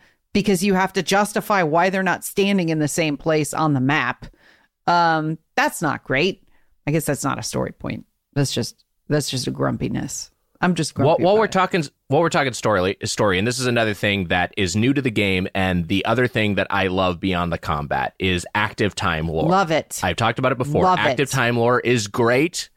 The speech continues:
Speaker 2: Look, it's, you know, video games, I, I, I've heard some issues, some, some complaints about, like, hey, it disrupts the pacing and,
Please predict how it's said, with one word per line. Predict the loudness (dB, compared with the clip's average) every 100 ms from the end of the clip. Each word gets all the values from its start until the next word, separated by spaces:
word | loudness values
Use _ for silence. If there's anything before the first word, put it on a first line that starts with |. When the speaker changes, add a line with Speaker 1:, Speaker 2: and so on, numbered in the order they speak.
| _ 0
Speaker 2:
Look, | 2 2 -2
it's, | -4
you | -2 0
know, | 0
video | 2 2 2
games, | 0 0 -2 -4
I, | -2 0
I, | 0 -2 -2
I've | -2 0
heard | -2 0
some | 0 0
issues, | 0 0 0 0 -2
some, | -4 -4
some | -2 -2 0
complaints | 0 0 0
about, | 0 0
like, | 0
hey, | -2
it | 0
disrupts | -2 -2 -2
the | -6
pacing | -2 -2 0 -2 0 0
and, | -2